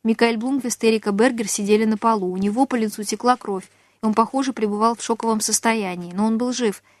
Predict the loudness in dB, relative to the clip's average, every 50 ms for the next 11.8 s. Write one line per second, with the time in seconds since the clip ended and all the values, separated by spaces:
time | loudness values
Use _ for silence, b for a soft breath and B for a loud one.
0 | _ _ -2 2 6 6 8 8 6 4 2 0 0 2 0 0 0 2 2 2
1 | 0 0 0 -4 -6 -6 -14 _ _ _ _ _ _ -2 -2 0 0 2 4 4
2 | 6 6 4 2 2 2 2 2 4 4 4 2 2 4 4 4 2 2 -2 -4
3 | -4 -2 -2 -4 -4 -4 -4 -4 -4 0 0 0 0 0 0 -2 0 2 2 2
4 | 2 0 -2 -2 -2 -2 -2 0 2 2 2 0 0 -2 -6 -4 -2 -2 0 0
5 | 0 0 0 -2 -2 -2 -2 -4 -4 -4 -6 -14 -16 B B B B B B B
6 | B B 2 4 6 6 8 8 6 6 4 2 2 0 0 0 2 2 4 4
7 | 4 4 4 2 0 0 0 0 0 0 -4 -10 -8 -8 -8 -4 -2 -2 -2 0
8 | 2 2 2 2 0 0 0 0 -2 -2 -4 -6 -4 0 2 2 2 0 -2 -4
9 | -6 -6 -6 -6 -8 -8 -8 -4 -2 -2 2 2 2 2 2 2 0 0 0 0
10 | 0 2 2 2 2 2 2 2 2 0 -2 0 0 -2 0 0 0 0 2 2
11 | 2 2 4 4 4 4 2 4 2 0 0 0 -4 -8 -10 -12